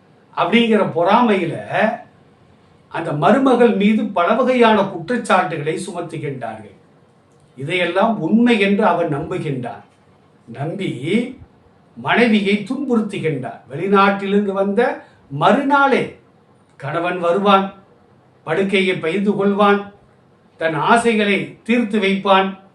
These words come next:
என்றெல்லாம் அவள் கற்பனை செய்து கொண்டிருக்கின்ற காலகட்டத்தில் கம்பால்,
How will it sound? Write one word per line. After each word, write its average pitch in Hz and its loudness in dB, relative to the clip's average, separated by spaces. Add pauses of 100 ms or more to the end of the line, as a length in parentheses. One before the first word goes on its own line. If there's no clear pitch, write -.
(560)
என்றெல்லாம் 220 4
அவள் 190 0 (180)
கற்பனை 220 0
செய்து 226 -2
கொண்டிருக்கின்ற 190 -4
காலகட்டத்தில் 160 -4 (1040)
கம்பால், 165 0